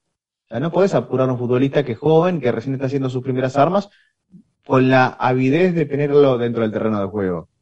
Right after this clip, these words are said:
Y hoy por hoy, él que seguramente no está haciendo las cosas bien,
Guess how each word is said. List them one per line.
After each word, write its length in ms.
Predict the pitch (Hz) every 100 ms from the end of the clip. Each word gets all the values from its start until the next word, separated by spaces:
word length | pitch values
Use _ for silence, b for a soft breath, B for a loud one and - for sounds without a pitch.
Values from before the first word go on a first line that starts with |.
| _
Y 140 | 110 131
hoy 120 | 147
por 200 | 180 170
hoy, 340 | 165 190 - _ _ _ _ _ _ _ _ _ _ -
él 280 | 143 165 160
que 100 | 151
seguramente 540 | 143 147 147 156 139
no 60 | 139
está 140 | 135
haciendo 260 | 135 147 143
las 100 | 139
cosas 240 | 143 151
bien, 400 | 147 151 151 190